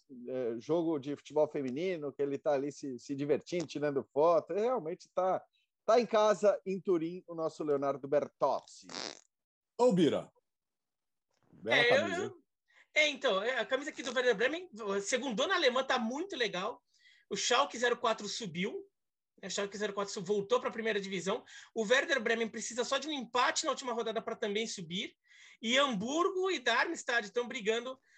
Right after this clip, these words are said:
Speaker 3: pela te-, pela terceira va-, pela terceira posição, a terceira posição que dá uma vaga pra repescagem. E pode ser uma repescagem pesada contra a Hertha Berlim ou contra Stuttgart. Então podemos ter um Hamburgo e Stuttgart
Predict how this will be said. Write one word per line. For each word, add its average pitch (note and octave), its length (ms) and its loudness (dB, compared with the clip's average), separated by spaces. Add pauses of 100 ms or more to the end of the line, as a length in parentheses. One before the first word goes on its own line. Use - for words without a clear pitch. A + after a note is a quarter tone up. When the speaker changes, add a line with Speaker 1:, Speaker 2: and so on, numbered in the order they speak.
(180)
Speaker 3:
pela A#3+ 180 4
te-, A#3+ 220 -2
pela A3+ 220 -2
terceira A#3 380 0
va-, G#3+ 260 -2
pela A#3 180 -4
terceira A3+ 320 -4
posição, A#3 280 -4
a - 20 -8
terceira B3 300 -2
posição B3 580 -4
que B3 120 -14 (220)
dá G#3+ 240 -2
uma A#3+ 140 -2
vaga G#3+ 440 -2 (380)
pra A3+ 180 2
repescagem. A3+ 880 -2 (300)
E G3+ 160 -6
pode G#3 220 -4
ser B3 60 0
uma A#3 80 0
repescagem B3 440 -2
pesada A#3 460 2
contra G#3 260 -8
a G3 40 -4
Hertha G#3+ 260 -2
Berlim A3 440 -6
ou B3 140 0
contra C4 340 -6
Stuttgart. F#3 520 -4
Então G#3 160 -8
podemos G#3 300 -2
ter A#3 80 -2
um A3+ 100 0
Hamburgo A3+ 460 -4
e A#3 60 -4
Stuttgart A#3+ 540 -6